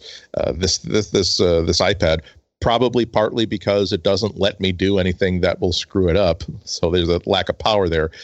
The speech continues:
But, uh, th-, this, this iPad that I keep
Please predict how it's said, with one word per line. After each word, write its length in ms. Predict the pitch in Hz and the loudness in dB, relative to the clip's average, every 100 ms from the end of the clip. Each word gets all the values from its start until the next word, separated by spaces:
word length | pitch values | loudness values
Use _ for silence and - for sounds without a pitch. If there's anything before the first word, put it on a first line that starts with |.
| - _ - | -20 _ -2
But, 420 | 101 95 - - - | 0 0 -2 -10 -6
uh, 280 | - - - | -4 -4 -2
th-, 220 | 64 65 | -2 -2
this, 280 | 123 110 - | -4 -4 -4
this 180 | 110 110 | -2 0
iPad 380 | 107 107 98 | 0 0 0
that 140 | 92 92 | 0 0
I 80 | 92 | -2
keep 320 | - 104 | -2 -4